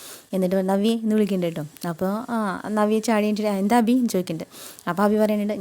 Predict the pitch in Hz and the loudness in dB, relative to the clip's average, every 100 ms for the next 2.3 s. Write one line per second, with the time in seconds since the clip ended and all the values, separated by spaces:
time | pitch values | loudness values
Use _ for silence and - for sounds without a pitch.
0 | 180 185 262 269 220 226 175 170 165 175 | 0 4 6 6 4 2 2 2 2 0
1 | 220 233 185 202 180 165 156 170 196 180 | 0 2 2 2 2 0 0 -2 -2 -2
2 | 156 147 | -2 -4